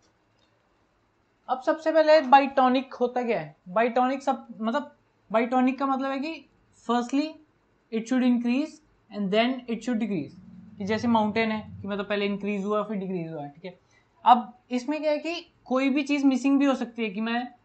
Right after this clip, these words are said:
इसको भी bitonic subsequence कहूँगा, मतलब इसको भी bitonic sequence कहूँगा, इसको भी bit-, bitonic कहूँगा।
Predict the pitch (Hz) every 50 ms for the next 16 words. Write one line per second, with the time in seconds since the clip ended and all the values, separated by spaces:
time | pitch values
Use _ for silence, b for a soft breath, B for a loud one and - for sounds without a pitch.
0 | _ _ _ _ _ _ 240 208 196 - 269 254 277 269 233 262 254 247 247 240
1 | 233 226 233 - 254 233 240 - 247 220 - 240 233 233 - 226 220 220 220 214
2 | 220 208 220 - - 175 170 175 165 - - - 220 190 - 262 262 262 226 254
3 | 254 247 247 233 226 220 233 233 - - 247 233 233 240 233 220 - 226 220 214
4 | 208 214 208 - - _ _ _ _ _ _ _ _ _ _ - 214 190 - -
5 | 254 262 247 220 247 233 233 233 - 226 - - 202 185 202 208 208 208 214 208
6 | 214 220 220 226 226 214 208 208 208 -